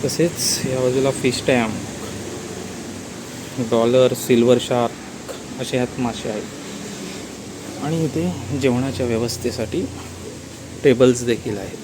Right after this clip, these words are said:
इथे आपल्याला नाश्ता आणि जेवणाची व्यवस्था आहे. मंडळी, आता आपण फर्स्ट फ्लोअरला जात आहे, तिकडे आपल्याला व्यवस्था आहे आपली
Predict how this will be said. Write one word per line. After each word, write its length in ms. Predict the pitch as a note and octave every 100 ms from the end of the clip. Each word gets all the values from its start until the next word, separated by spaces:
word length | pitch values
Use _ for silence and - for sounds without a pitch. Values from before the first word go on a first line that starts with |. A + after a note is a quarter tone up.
| - - - - - D3
इथे 240 | B2 C#3
आपल्याला 440 | C3 B2 B2 C3 B2+
नाश्ता 580 | A#2 A2+ - - C3+ E3+ - -
आणि 160 | A#2+ A#2
जेवणाची 400 | A#2+ A#2+ A#2 A#2+
व्यवस्था 420 | A#2+ A2+ - -
आहे. 320 | F#2 - - - - - - - - - - - - - - - - - - - F#2+ - -
मंडळी, 400 | B2+ B2 C#3+ B2+ F3+ - - - -
आता 220 | A#2+ C3 C3
आपण 340 | B2 B2 C3+ C#3 - - - - - - - - - - -
फर्स्ट 240 | C3 C3 - - - - -
फ्लोअरला 320 | C3+ B2 B2+
जात 180 | B2 A#2+ A#2+
आहे, 140 | A#2 - - - - - C3
तिकडे 260 | B2 B2+
आपल्याला 400 | B2 B2 B2 B2+ G3 - - - - - - - - - - - - - -
व्यवस्था 460 | C3 B2+ C3 - D3
आहे 180 | B2+ C#3+
आपली 400 | C3+ - B2